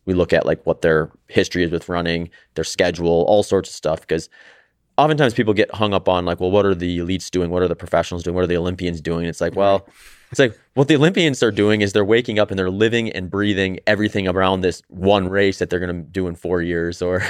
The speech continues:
<laughs> so it's like, we need to step away from that if you're working, you know, ten hours a day and you got kids and all this other stuff too. So,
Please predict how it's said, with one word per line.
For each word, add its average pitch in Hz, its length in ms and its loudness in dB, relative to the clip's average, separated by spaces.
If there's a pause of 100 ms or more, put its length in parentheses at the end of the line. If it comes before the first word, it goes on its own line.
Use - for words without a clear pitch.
(120)
<laughs> - 580 -2
so 131 200 4
it's 123 100 2
like, 120 120 4
we 127 140 4
need 151 120 4
to 123 80 2
step 127 160 0
away 123 140 4
from 104 160 -2
that 104 200 2
if 98 120 -2
you're 104 140 2
working, 98 420 0
you 92 80 -2
know, 90 60 -2
ten 95 220 -2
hours 95 240 2
a 90 60 0
day 90 280 4
and 90 80 0
you 90 60 -6
got 78 160 -2
kids 90 420 0
and 85 140 -6
all 85 100 -2
this 82 140 -4
other 90 180 0
stuff - 300 -4
too. 90 240 0
So, 87 320 0